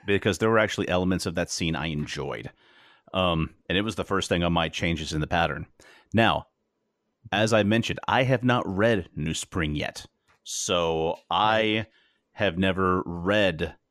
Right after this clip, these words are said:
Speaker 1: the, the, the chapter or the, or the scene where the foretelling of the Dragon Be Reborn was done. I did enjoy the flashbacks to
Speaker 2: Mm-hmm.
Speaker 1: between the, the,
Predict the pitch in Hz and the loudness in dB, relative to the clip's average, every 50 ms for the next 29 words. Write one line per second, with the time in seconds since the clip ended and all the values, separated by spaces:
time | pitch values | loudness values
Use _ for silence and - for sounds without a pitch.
0 | _ _ _ _ - 73 76 78 78 92 90 85 82 78 80 80 - - _ _ | _ _ _ _ -20 -18 -14 -8 -2 -2 -2 0 -2 -2 -4 -6 -6 -8 _ _
1 | _ _ _ _ _ _ _ _ _ _ _ _ - - - - - 80 55 67 | _ _ _ _ _ _ _ _ _ _ _ _ -20 -20 -18 -12 -10 -8 -8 -8
2 | 78 - - - 92 - - - 98 87 - - 95 87 85 82 80 58 80 85 | -10 -12 -14 -14 -10 -8 -4 -2 -2 -2 -2 -2 -2 -2 0 -2 -4 -6 -8 -8
3 | 87 80 82 78 - - 101 92 87 82 82 - _ - - - _ _ _ _ | -8 -8 -8 -6 -4 -2 0 0 0 0 -2 -6 _ -16 -20 -20 _ _ _ _
4 | _ _ - 95 95 87 90 123 139 147 123 101 98 - - 101 92 - - 101 | _ _ -12 -10 -6 -2 0 2 4 4 2 2 -2 0 0 0 0 0 0 -2
5 | 87 87 85 85 76 87 - 92 85 82 78 85 78 82 82 73 78 - _ - | 0 0 -2 -2 -4 -4 -2 0 -2 0 0 -2 -4 -4 -4 -6 -8 -14 _ -6
6 | 92 90 82 - 82 78 76 73 76 78 73 - 92 78 64 69 - _ _ _ | -4 -4 -4 -2 -4 -6 -6 -6 -8 -10 -6 -6 -6 -6 -6 -8 -12 _ _ _
7 | _ _ _ - - - _ - - 104 101 90 82 139 185 196 202 170 135 - | _ _ _ -20 -20 -20 _ -4 -2 -2 -2 2 2 2 4 4 4 2 2 4
8 | 123 185 180 120 87 82 85 82 - _ _ _ - 90 82 98 101 95 92 85 | 4 6 6 6 6 4 0 -4 -6 _ _ _ -16 -10 -2 0 2 2 2 0
9 | - - - 117 117 117 110 - - - 92 - - - - - - - - _ | -2 -4 0 2 2 2 2 0 0 -2 -2 -2 -4 -8 -8 -8 -8 -8 -12 _
10 | _ _ _ _ _ _ _ _ _ _ - - - 104 92 90 87 85 82 - | _ _ _ _ _ _ _ _ _ _ -12 -2 0 2 2 4 2 0 -2 -4
11 | - _ _ _ _ _ _ - - 113 101 104 107 - 104 101 90 - - - | -10 _ _ _ _ _ _ -14 -14 -14 -12 -12 -14 -8 -6 -6 -6 -4 -4 -2
12 | 117 117 123 123 120 117 117 113 104 - - - - 87 90 101 95 95 92 92 | 0 2 2 4 4 4 2 0 -2 -4 -16 -18 -12 -4 0 2 2 2 2 2
13 | 92 90 - - 90 92 87 82 | 0 -2 -2 -6 -6 -6 -6 -6